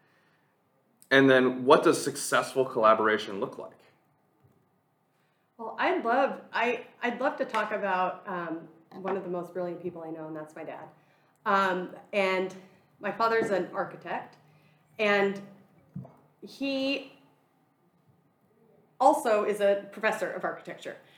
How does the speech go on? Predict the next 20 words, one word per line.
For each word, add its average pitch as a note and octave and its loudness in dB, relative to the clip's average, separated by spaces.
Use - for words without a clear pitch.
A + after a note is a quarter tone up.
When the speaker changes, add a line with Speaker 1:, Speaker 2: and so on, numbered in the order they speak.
Speaker 2:
So G#3+ 2
he A3+ -6
teaches A3 0
<laughs> - -10
students A3+ -2
how F#3+ 2
to, F3 -4
how E3 -10
to E3 -8
be F#3+ -4
architects, F3+ -4
and F#3 -2
it's - -2
impossible G3 0
to, E3+ -4
um, E3 -6
to F3+ 0
do E3+ -2
a E3 -4
project, F#3 0